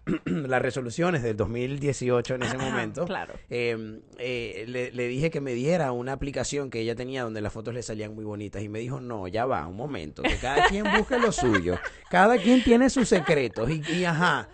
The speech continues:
Speaker 1: Y, y no,
Speaker 2: Igualito se la
Speaker 1: ajá,
Speaker 2: di,
Speaker 1: que
Speaker 2: igualito
Speaker 1: compré
Speaker 2: se
Speaker 1: la
Speaker 2: la di.
Speaker 1: suya. Ella, ella me la dio, ella
Speaker 2: Yo
Speaker 1: me
Speaker 2: se
Speaker 1: la
Speaker 2: la
Speaker 1: dio,
Speaker 2: di.
Speaker 1: pero, pero eso me pareció algo bastante chévere porque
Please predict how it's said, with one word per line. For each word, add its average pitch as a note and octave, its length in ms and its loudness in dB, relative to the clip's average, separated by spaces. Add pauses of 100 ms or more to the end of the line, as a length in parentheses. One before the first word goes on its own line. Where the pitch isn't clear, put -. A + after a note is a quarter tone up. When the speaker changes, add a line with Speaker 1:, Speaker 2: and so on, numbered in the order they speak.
(260)
Speaker 1:
Y, F3+ 300 0
y F#3+ 40 4
no, F#3 120 4
Speaker 2:
Igualito E4 380 8
se G4 100 6
la C4+ 120 6
Speaker 1:
ajá, B3+ 80 8
Speaker 2:
di, C4 80 2
Speaker 1:
que - 40 6
Speaker 2:
igualito A3+ 200 8
Speaker 1:
compré C4+ 180 6
Speaker 2:
se C4+ 80 6
Speaker 1:
la D4 100 6
Speaker 2:
la A#3 120 6
di. A3+ 40 8
Speaker 1:
suya. E3 320 8
Ella, G3+ 160 2
ella F4+ 220 0
me D#4 100 -2
la C#3 100 2
dio, G2 280 -2
ella D3 160 2
Speaker 2:
Yo - 60 8
Speaker 1:
me - 20 4
Speaker 2:
se - 100 2
Speaker 1:
la C3+ 60 4
Speaker 2:
la C3 80 4
Speaker 1:
dio, B2+ 100 4
Speaker 2:
di. A2+ 80 0
Speaker 1:
pero, B2 260 0
pero C#3 300 0
eso G#3 240 -2
me D3 100 -4
pareció B2 440 -2
algo C#3+ 240 2
bastante C3 360 -2
chévere A2 360 -2
porque F#2+ 420 -6